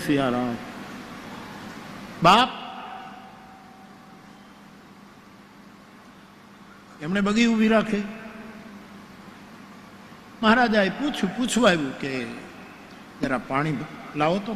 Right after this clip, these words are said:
પાણી જોઈએ કેવું છે. તો એ માઇક ઠીક કરો ને ત્યારે મને બધું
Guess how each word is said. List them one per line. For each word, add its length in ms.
પાણી 320
જોઈએ 320
કેવું 320
છે. 140
તો 120
એ 100
માઇક 300
ઠીક 240
કરો 200
ને 120
ત્યારે 280
મને 180
બધું 240